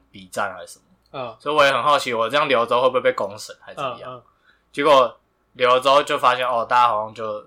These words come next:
Speaker 1: 也不知道是那篇文触及率比较低还是怎么样，反正后来就比较少这种留言。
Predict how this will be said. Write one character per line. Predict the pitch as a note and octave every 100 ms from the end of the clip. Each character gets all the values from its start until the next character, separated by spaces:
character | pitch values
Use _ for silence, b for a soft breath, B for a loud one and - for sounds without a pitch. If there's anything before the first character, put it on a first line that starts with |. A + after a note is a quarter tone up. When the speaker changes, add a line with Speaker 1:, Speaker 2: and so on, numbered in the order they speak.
| _
Speaker 1:
也 | B2+
不 |
知 | D3
道 | F3+
是 | G3
那 | G3+
篇 | F3 F3+
文 | C#3+ B2
触 | D#3
及 | B2 A#2+
率 | A#2
比 |
较 | A2 G2+
低 | G2+ F#2+
还 | F#2
是 |
怎 | -
么 | _
样， | F2+ -
反 | _ A#2
正 | C3+
后 | D#3
来 | C3 A2+
就 | B2 A2+
比 |
较 | G2+ G#2+
少 | - F2+
这 | G#2
种 | F#2+ F2
留 |
言。 | -